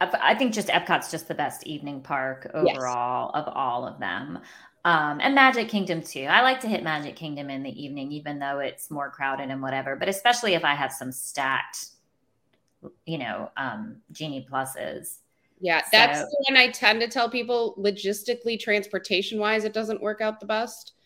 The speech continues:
Speaker 1: No.
Speaker 2: But in regards to the parks themselves, I just think Animal Kingdom and Epcot just pair very well together for
Speaker 1: They
Speaker 2: a
Speaker 1: do. They do. But I do, I also like Magic Kingdom and Epcot. And of course, if you're staying at one of those,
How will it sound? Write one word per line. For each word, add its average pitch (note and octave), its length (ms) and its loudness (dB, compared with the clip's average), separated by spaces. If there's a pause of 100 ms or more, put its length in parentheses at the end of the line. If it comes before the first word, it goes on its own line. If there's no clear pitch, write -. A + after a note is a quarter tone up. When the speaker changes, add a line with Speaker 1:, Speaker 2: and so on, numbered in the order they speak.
(200)
Speaker 1:
No. D#3+ 300 -4
Speaker 2:
But F3 200 6 (100)
in G3 260 8
regards G3 540 2
to G#3 60 -8
the G3 100 0
parks G3 400 -4
themselves, F3+ 580 0
I E3+ 160 2
just F3 300 -4
think F#3 180 -2
Animal E3 320 -2
Kingdom E3 320 -4
and - 120 -4
Epcot - 380 -6
just - 200 -12
pair E3 320 -8 (100)
very D#3 280 0
well C#3 220 -4
together A2+ 480 -6
for D3 180 -4
Speaker 1:
They G#3 120 6
Speaker 2:
a - 20 2
Speaker 1:
do. D3 520 -2 (400)
They F#3+ 140 6
do. C#3+ 500 -2 (320)
But C4+ 80 10
I C#4+ 100 12
do, D#4 200 8
I C#4 180 10
also C#4+ 260 6
like C4 180 6
Magic A3 300 2
Kingdom F#3+ 380 -6
and F3 80 -6
Epcot. D3+ 840 -4 (140)
And E3 120 0
of D#3+ 120 -6
course, F3 320 2
if E3+ 100 -10
you're E3 80 -4
staying E3 400 0
at D#3 140 0
one D#3 120 -2
of D#3 120 -4
those, D3+ 440 -4